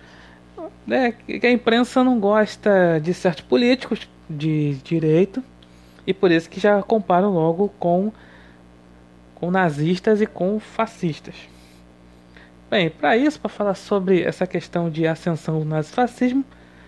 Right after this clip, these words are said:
eu convidei mais uma vez o André Assi Barreto, que é professor de filosofia e também de história, que é um,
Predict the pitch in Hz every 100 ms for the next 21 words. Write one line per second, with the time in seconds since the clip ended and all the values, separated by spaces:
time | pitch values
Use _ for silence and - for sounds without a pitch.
0 | - - - - - 214 208 202 214 214
1 | 226 208 208 226 220 214 226 202 185 175
2 | 165 165 - 185 226 185 226 - - -
3 | - - - - - 160 180 175 165 160
4 | 151 156 147 - 156 170 180 - 196 190
5 | 214 208 160 156 185 - - 180 190 233
6 | - - - - - - - - - -
7 | - - - 214 165 175 196